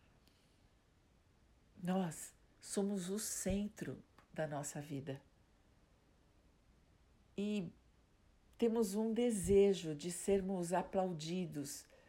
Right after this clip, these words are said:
reconhecidos. E somos tão determinados nisso que vamos criando uma identidade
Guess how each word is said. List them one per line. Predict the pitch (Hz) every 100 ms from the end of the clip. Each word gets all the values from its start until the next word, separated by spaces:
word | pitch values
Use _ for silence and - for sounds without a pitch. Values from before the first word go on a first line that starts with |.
| - _
reconhecidos. | - 175 - 190 170 170 - 180 185 160 143 139 - - - - - - _ _ _ _ _ _ -
E | 233
somos | 233 285 294 294 -
tão | - 294 403 359
determinados | 240 233 - 262 285 254 214 160 170 196 220 156 135 - 147
nisso | 143 165 202 196 - 143 160 _ _ _ - - - _
que | - 233
vamos | 262 277 285 -
criando | - 285 233 233 247 190 175
uma | 180 175
identidade | 180 220 233 202 233 240 - 214 190 165 147 - 139